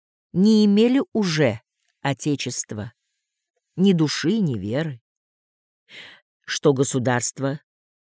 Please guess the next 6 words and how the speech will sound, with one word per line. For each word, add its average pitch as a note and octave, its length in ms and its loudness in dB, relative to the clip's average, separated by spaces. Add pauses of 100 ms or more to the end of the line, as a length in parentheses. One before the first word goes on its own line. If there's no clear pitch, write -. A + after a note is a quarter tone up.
заражённое D#3+ 720 4
язвою, C#3+ 680 0 (200)
в - 60 -12
страшных D3 640 0
судорогах B2+ 720 -4
кончилось. - 800 -4